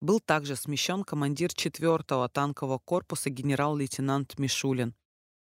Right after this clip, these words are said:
Его заменили на генерал-майора Кравченко. Последний был ветераном летних боев тысяча девятьсот сорок второго года на Воронежском направлении, где он командовал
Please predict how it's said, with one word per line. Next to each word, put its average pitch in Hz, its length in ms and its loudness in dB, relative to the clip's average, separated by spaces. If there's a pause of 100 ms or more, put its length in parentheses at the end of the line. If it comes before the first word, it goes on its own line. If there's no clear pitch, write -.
(120)
Его 160 240 4
заменили 160 580 2 (160)
на 135 120 0
генерал-майора 135 1000 2 (220)
Кравченко. 127 680 -2 (280)
Последний 202 480 2
был 151 180 0
ветераном 156 640 0
летних 147 440 2
боев 139 360 2
тысяча - 280 -2
девятьсот 131 420 0
сорок 139 240 0
второго 131 360 0
года 165 380 2 (280)
на 156 120 4
Воронежском 143 760 0
направлении, 127 760 0 (240)
где 151 220 2
он 156 140 2
командовал 143 720 0